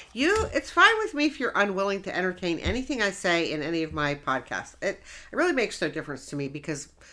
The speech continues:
my intention for you is to have a happy, healthy, amazing life where you're well lo-, well loved. So whether you, you know, use my content or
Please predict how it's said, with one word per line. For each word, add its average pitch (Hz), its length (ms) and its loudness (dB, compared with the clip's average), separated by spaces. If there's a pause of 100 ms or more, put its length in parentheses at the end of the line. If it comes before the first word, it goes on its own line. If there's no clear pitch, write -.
(200)
my 240 180 6
intention 220 460 -2
for 196 140 -8
you 170 320 0
is - 180 -8
to 156 60 -8
have 143 120 -2
a 135 60 -2
happy, 226 680 2
healthy, 180 720 0 (320)
amazing 202 680 0
life 175 340 4
where 160 120 0
you're 151 80 0
well 170 240 2
lo-, 160 320 2
well 170 220 4
loved. 151 300 4
So 165 240 -2 (140)
whether 220 380 -2
you, 196 520 2 (480)
you 196 120 -4
know, 151 320 4 (1120)
use 214 300 -2
my 202 160 4
content 190 640 4
or 143 300 0